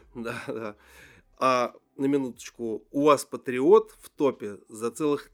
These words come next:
три с половиной миллиона рублей. И, ну, ожидаемо ажиотажа не наблюдается, естественно.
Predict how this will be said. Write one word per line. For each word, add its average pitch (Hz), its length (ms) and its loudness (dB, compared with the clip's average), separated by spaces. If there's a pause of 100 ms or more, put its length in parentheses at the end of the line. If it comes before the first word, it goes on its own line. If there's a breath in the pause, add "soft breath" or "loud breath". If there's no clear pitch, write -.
три 175 240 4
с - 80 -8
половиной 113 340 -4
миллиона 110 300 -8
рублей. 113 360 -8
И, 123 320 -8
ну, 127 340 0
ожидаемо 135 760 0
ажиотажа 135 480 -4
не 139 120 -2
наблюдается, 135 680 -2
естественно. 104 580 -18